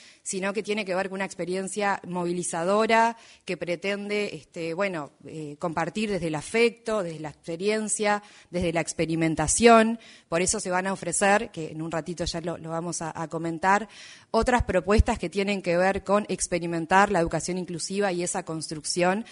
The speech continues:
también desde lugares más innovadores. Es una oportunidad también para volver a promover la articulación sistémica entre las diferentes partes del sistema educativo,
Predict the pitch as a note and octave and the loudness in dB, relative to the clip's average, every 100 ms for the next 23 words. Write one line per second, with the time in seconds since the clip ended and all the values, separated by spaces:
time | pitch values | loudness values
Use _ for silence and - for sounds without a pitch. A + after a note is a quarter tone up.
0 | - - D#3+ E3 F3+ F#3+ F3 E3 D#3+ D#3+ | -12 -2 -2 2 2 2 0 0 2 4
1 | E3+ F3+ - E3+ E3 E3 D3+ D3+ C#3+ C3+ | 4 2 0 -2 -4 -2 0 2 2 0
2 | B2 G#2+ - _ _ _ _ _ _ - | -2 -2 -2 _ _ _ _ _ _ -20
3 | - - A#3+ A#3+ B3 G3+ F#3 F3 F3+ F3+ | -18 -4 0 2 4 4 4 2 0 0
4 | F#3+ B3 C4 A3 F3+ F#3 G#3+ G#3 E3 E3 | 6 6 6 2 0 0 -2 -2 0 0
5 | E3 E3 G3+ B3 B3+ - - - E3+ E3+ | -2 0 2 2 -2 -12 -14 -10 -8 -6
6 | E3 E3 F#3+ G#3 F#3 D#3+ D#3+ D#3+ D#3+ - | -4 -2 0 0 -2 -2 -6 -4 -4 -4
7 | G3 F3+ - G#3+ A#3 A#3+ A#3 A3+ A#3 - | -4 -6 -4 0 2 2 2 2 0 -6
8 | _ F3+ F3+ E3 D#3+ D#3 F3 F3+ F3 D#3 | _ -10 -8 -8 -8 -4 -2 -2 -4 0
9 | F#3 F#3 F#3 E3 D#3 E3 - E3+ E3+ D#3 | 2 2 -2 -4 -4 -4 -4 0 0 0
10 | D3+ D3+ A3 B3 A#3+ A3+ | -2 -2 -2 0 2 2